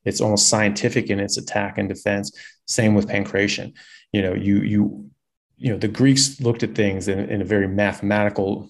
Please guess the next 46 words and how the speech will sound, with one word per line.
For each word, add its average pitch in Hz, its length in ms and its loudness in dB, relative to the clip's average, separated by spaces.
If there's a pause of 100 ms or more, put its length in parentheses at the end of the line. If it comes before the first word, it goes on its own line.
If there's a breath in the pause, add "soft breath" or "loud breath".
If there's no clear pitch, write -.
methodical, 101 840 0 (140)
log-, 101 340 -4
logical 101 580 2
way. 101 380 2 (220 loud breath)
And 101 80 -2
they're 98 100 2
like, 90 180 -2
"What 110 240 4
is 104 300 -2
the 104 180 -2
best 104 600 0
move 107 260 4
here? 98 320 0
In 104 160 -4
this 127 140 4
position, 110 520 2
what's 104 200 0
the 120 60 0
best 101 260 0
thing 98 100 -6
you 98 100 -8
can 101 100 -10
do? 98 180 -4
In 101 60 0
this 113 140 4
position, 107 240 2
what's 98 120 -2
the 98 80 -2
best 101 280 -2
thing 101 120 0
you 98 80 -4
can 101 140 -4
do?" 104 200 2
And, 104 140 -2 (260 loud breath)
and 113 80 0
developing 104 680 2 (320 loud breath)
these 101 140 -2
different 101 320 -2
techniques 113 580 2
that 107 140 0
will 101 80 -2
be 101 200 -2
the 95 120 -4
strongest 101 640 -2
style. 104 500 -2 (800 loud breath)
Obviously, 107 760 2